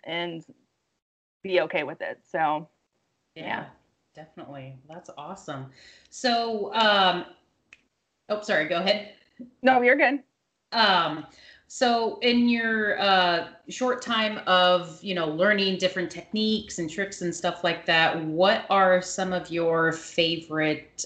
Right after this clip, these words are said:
Speaker 2: uh, ways to fish, like, techniques that you've learned,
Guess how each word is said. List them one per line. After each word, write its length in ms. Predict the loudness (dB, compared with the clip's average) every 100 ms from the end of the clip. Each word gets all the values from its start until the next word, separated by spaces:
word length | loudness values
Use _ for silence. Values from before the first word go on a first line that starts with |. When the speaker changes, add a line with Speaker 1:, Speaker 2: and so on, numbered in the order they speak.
| -8
Speaker 2:
uh, 440 | -6 -4 -4 -4 0
ways 280 | 2 0
to 100 | -2
fish, 340 | -4 -2 -2 -2
like, 220 | -4 -2
techniques 520 | -4 -4 -2 -2 -2
that 180 | -6 -4
you've 240 | -4 -4
learned, 680 | 0 0 0 0 0 -2 -4